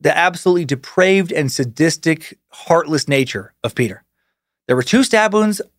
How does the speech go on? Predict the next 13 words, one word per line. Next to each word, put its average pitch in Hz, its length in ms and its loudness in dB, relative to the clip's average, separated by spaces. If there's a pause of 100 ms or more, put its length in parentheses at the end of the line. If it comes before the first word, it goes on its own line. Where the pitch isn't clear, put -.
(140)
uh, 151 180 4
on 147 100 0
the 131 60 0
left 180 220 2
side 190 260 0
of 156 60 -8
her 139 120 -8
head 147 460 0 (360)
and 160 300 0 (320)
thirty-four 247 1000 4
more 208 300 2
stab 202 340 2
wounds 135 460 -4